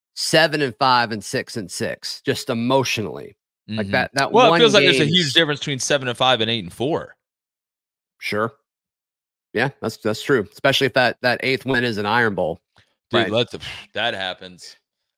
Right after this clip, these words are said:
Speaker 2: Uh-oh.
Speaker 1: Build the man a tr-, uh, build, build the man a statue
Speaker 2: <laughs> Ryan
Speaker 1: if that
Speaker 2: Williams.
Speaker 1: happens.
Speaker 2: Oh, excuse me. Oh, sorry.
Speaker 1: <laughs> That's right. Jake Crane of Crane and Company. How can people check out everything you've got going on, buddy?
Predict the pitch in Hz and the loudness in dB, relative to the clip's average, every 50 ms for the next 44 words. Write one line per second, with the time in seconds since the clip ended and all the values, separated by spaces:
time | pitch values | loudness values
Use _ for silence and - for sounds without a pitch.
0 | _ _ - 110 127 - - 98 95 92 90 87 87 90 90 90 - _ _ _ | _ _ -8 -8 -6 -6 -6 -6 -4 -4 -4 -4 -6 -6 -6 -8 -10 _ _ _
1 | _ _ _ _ _ - 135 139 110 131 131 127 120 113 104 - - 127 - 123 | _ _ _ _ _ 0 0 0 2 0 0 0 0 0 -2 -4 -6 -8 -6 -4
2 | 123 110 101 139 131 107 117 147 151 131 135 131 117 104 101 - - 131 127 135 | -4 0 0 0 0 2 2 2 2 2 0 0 -2 -2 -4 -4 0 0 0 0
3 | 135 - - 202 160 135 127 160 180 175 160 160 160 170 160 139 113 98 95 - | 0 0 0 0 0 0 0 2 2 2 4 2 2 2 2 2 0 -2 -4 -6
4 | 78 - 143 - - - - - 151 117 90 95 76 - - 110 120 101 82 - | -8 -8 -8 -8 -8 -10 -8 -8 -8 -6 -6 -10 -12 -12 -10 -10 -10 -10 -12 -14
5 | - 101 90 78 76 _ - - 214 - - 214 - - 240 220 - - 175 165 | -14 -14 -12 -14 -4 _ -2 -2 0 -2 -4 -4 0 0 0 0 0 0 2 2
6 | 143 139 - _ - 170 185 185 180 180 165 170 156 - - 214 233 240 220 - | 2 2 -2 _ -14 -14 -12 -10 -10 -12 -14 -16 -16 -2 2 2 2 2 0 -2
7 | - 240 240 226 226 226 220 220 - - 220 220 214 214 214 202 196 175 208 185 | 0 0 2 2 0 -2 -4 -4 -2 0 2 2 2 2 2 2 2 2 2 2
8 | 190 196 175 190 202 180 - - 185 - 190 180 175 175 165 - 175 165 160 131 | 2 2 2 0 -2 -2 0 -2 -2 0 2 0 0 0 0 -4 -4 -6 -4 -2
9 | 143 147 139 - 147 139 131 127 117 110 107 104 107 | 0 0 0 2 2 2 2 2 2 2 2 2 0